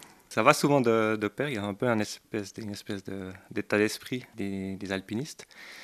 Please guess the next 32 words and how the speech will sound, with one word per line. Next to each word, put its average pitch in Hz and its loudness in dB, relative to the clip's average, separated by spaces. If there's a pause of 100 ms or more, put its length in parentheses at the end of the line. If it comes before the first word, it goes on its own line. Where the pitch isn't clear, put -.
(400)
Et 110 -2
puis - -6
c'est 113 2
des 113 6
gens 123 4
qui 127 0
viennent 110 4
de, 101 2
d'horizons 107 0
assez 107 2
différents. 139 0 (260)
Euh, 110 -8
ça 104 -8
peut - -6
être, - -2
euh, 98 -4 (160)
bon, 107 -2
déjà 104 0
au 101 2
niveau 104 0
de, 101 -8 (120)
au - -8
niveau 104 -2
linguistique, 113 -2
j'ai 104 -10
pas 113 -6
mal 113 -2
de 110 -2
clients 107 -4
en 104 -6
Suisse - -10
alémanique. 110 -4